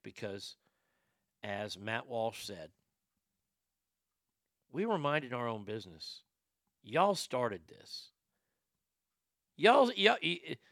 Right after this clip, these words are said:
the trans community started all this by allowing people just to go, 'Well, I'm a woman now.'"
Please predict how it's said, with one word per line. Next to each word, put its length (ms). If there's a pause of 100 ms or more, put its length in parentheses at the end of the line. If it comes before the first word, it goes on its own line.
(240)
the 140
trans 520
community 540
started 480
all 200
this 540 (1600)
by 220
allowing 500
people 320
just 280
to 80
go, 260
'Well, 340
I'm 220
a 60
woman 360
now.'" 220